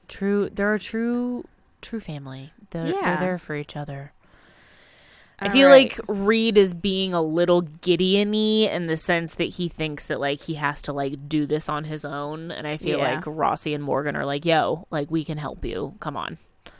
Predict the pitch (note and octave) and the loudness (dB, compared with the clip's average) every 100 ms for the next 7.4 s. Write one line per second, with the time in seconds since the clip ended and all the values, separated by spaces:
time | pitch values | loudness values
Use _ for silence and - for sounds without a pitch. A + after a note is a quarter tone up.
0 | - - F#3 - G3 - - D#4 D#4+ C#4+ | -18 -6 -4 -4 -6 -6 4 8 10 10
1 | C4+ C4+ - C#4 G4 A4+ C4+ A3+ F#3+ F#3 | 10 8 2 0 4 8 8 8 2 2
2 | F3 E3+ D#3+ D#3+ F3 F3 F#3 F#3 G#3 - | -2 -2 -4 -4 -4 -2 -4 -2 -4 -4
3 | A3 A#3 B3 G#3+ G#3+ G#3+ - G#3 G3+ - | 0 2 2 2 2 2 2 -2 -2 2
4 | G#3+ F#3+ F3 - F#3 F3 E3+ - - _ | 4 4 2 -8 2 4 4 0 -20 _
5 | _ - A#3 A3 G#3+ G#3+ G#3 G3+ F#3 - | _ -2 2 4 4 4 4 4 2 0
6 | - - G3 F#3+ G3 A3 F3+ F#3+ F3+ - | -4 -2 0 0 0 -2 0 0 -2 -4
7 | A#3 A3+ A3 | 0 2 2